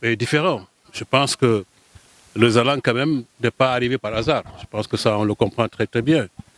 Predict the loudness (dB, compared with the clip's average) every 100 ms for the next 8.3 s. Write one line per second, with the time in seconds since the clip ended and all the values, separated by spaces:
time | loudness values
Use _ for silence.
0 | -20 -20 -20 _ _ 0 2 2 2 0
1 | 2 4 4 2 2 0 0 0 -2 -4
2 | -6 -6 -4 0 0 0 -2 -2 -2 -2
3 | -2 -2 -2 -2 -2 0 2 0 -2 _
4 | -20 -20 -20 0 2 4 4 4 4 2
5 | 0 0 -2 -2 -2 -2 0 0 -2 -6
6 | -2 0 0 -2 -2 2 4 4 2 -2
7 | -8 _ _ -2 -2 0 0 0 0 0
8 | 2 -2